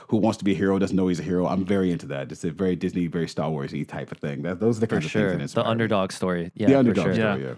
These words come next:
Speaker 2: What's your, what's
Speaker 3: Yeah.
Speaker 2: your favorite musical? What's the most influential musical in your life?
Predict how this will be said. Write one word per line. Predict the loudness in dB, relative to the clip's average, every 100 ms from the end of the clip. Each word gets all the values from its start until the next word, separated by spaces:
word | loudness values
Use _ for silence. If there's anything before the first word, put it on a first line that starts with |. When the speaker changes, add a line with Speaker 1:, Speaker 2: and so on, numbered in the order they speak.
| -2
Speaker 2:
What's | 2 2 2
your, | 4 4 2
what's | 4 4
Speaker 3:
Yeah. | 4
Speaker 2:
your |
favorite | 2 2 4
musical? | 2 2 -2 -4 -4
What's | -4 0
the |
most | 2 2 0
influential | 0 0 0 2
musical | 0 0 -2 -2 0
in |
your | 0
life? | 0 -2